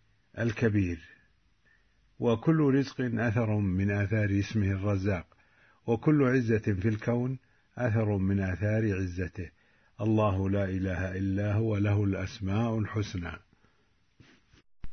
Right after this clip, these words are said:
فالله عز وجل هو الخلاق العليم، هو الكبير في خلقه، لأنه يخلق موجودا من معدوم، أما الإنسان فيخلق معدوم، معدوما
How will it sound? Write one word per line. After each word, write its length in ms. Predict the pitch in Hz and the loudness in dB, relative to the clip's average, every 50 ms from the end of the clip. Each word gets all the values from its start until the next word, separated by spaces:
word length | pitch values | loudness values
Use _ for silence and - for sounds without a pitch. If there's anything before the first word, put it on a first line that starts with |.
| - - _ _ _ _ _ _ _ _ _ | -6 -12 _ _ _ _ _ _ _ _ _
فالله 500 | - 165 120 117 127 139 151 151 143 123 | -2 0 2 2 4 4 4 4 4 2
عز 220 | 120 120 110 101 | 2 2 2 2
وجل 480 | 98 95 95 95 90 98 123 131 139 135 | 2 2 0 0 0 0 0 0 0 0
هو 160 | 139 139 139 | 2 2 2
الخلاق 580 | 127 113 - - 107 101 104 107 101 98 - 104 | 2 0 0 -2 0 0 0 0 -2 -2 -2 -2
العليم، 600 | 98 92 90 95 92 95 98 101 117 127 135 - - _ _ _ _ _ _ _ _ _ _ _ _ | -2 -2 -2 -2 0 0 0 0 0 0 -2 -6 -10 _ _ _ _ _ _ _ _ _ _ _ _
هو 140 | - 120 139 | 0 2 2
الكبير 600 | 147 135 - - 131 113 120 131 127 117 113 107 | 2 0 0 -2 0 2 2 2 2 2 2 0
في 200 | 95 - 104 98 | 0 0 -2 -4
خلقه، 540 | 87 - 107 104 101 98 - - - 120 - - _ _ _ _ _ _ - | -2 -2 -2 -2 -2 -4 -4 -6 -6 -6 -6 -12 _ _ _ _ _ _ -8
لأنه 560 | 120 117 113 113 113 113 110 104 98 95 95 | -4 -2 0 2 2 2 2 2 2 2 2
يخلق 480 | 101 120 117 - 117 107 101 101 - - 95 87 80 80 80 - _ _ _ _ _ _ _ _ _ _ | 0 0 -2 -2 -2 -4 -4 -4 -4 -6 -6 -6 -6 -8 -14 -18 _ _ _ _ _ _ _ _ _ _
موجودا 640 | 104 110 117 117 113 110 127 131 131 127 120 127 127 127 | -2 0 2 2 2 2 4 4 4 4 2 2 2 2
من 320 | 120 101 104 120 123 127 | 2 4 4 4 6 6
معدوم، 540 | 120 117 107 107 104 107 117 123 131 131 127 - _ _ _ _ - 175 | 4 4 4 2 2 2 2 2 2 -2 -4 -8 _ _ _ _ -4 0
أما 220 | 180 175 170 147 | 4 4 4 4
الإنسان 720 | 127 113 107 104 104 101 - - 104 107 113 127 131 143 139 - - _ _ _ _ _ _ _ | 4 2 2 2 2 2 2 0 0 0 0 -2 -4 -6 -10 -12 -18 _ _ _ _ _ _ _
فيخلق 600 | - 107 104 107 98 - 104 95 98 98 - - | -2 0 0 0 0 0 0 0 0 -2 -2 -4
معدوم، 600 | 98 90 87 95 92 92 92 90 107 110 110 101 | -4 -2 -2 -2 -2 -2 0 0 2 2 2 2
معدوما 840 | 98 104 95 95 101 92 104 101 101 98 98 98 95 95 92 90 | 2 0 0 0 0 0 0 0 2 2 0 0 0 0 -2 -4